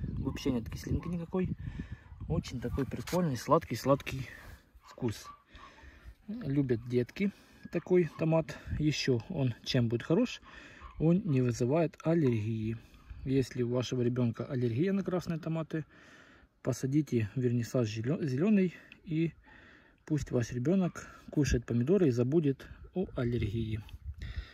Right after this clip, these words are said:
Вообще, желтые, оранжевые и особенно,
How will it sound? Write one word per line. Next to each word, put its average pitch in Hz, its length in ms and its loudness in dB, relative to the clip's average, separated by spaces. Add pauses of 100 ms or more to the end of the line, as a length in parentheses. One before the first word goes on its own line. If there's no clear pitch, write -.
(160)
Вообще, 123 480 -2
желтые, 139 500 2
оранжевые 135 840 4
и - 220 0
особенно, 117 760 4